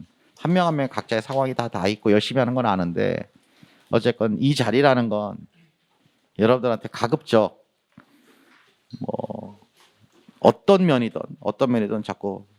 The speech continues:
발전해야 된다라는, 나도 마음 아픈 게 늘 채찍질을 해야 되는 자리잖아요. 그래서 제가 사실은, 어, 뭐 개인적인 얘기하는 거 별로 좋아하지는 않은데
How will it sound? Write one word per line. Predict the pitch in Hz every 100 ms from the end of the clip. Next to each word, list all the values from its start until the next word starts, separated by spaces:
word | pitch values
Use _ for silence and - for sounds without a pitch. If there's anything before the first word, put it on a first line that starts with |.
| _ _
발전해야 | - 120 - 147 139 151 135
된다라는, | 117 107 85 80 87 95 - _ - -
나도 | - 113
마음 | 113 113 147
아픈 | 113 - 110
게 | 107 - - _ _ _ _ -
늘 | 127 143
채찍질을 | - 214 269 262 247 202 151
해야 | 139
되는 | 117 104 92
자리잖아요. | 87 85 80 80 85 85 101 _ _ _ _ _
그래서 | 113 117
제가 | 117 104 113
사실은, | - 190 143 170 131 - _ _ _ _ _ _ - - - - - - -
어, | 57 - - 50 - - - - _ _ _ -
뭐 | -
개인적인 | 120 147 175 160
얘기하는 | 117 135 143
거 |
별로 | - 113
좋아하지는 | - 104 110 - 123
않은데 | 117 82 85 135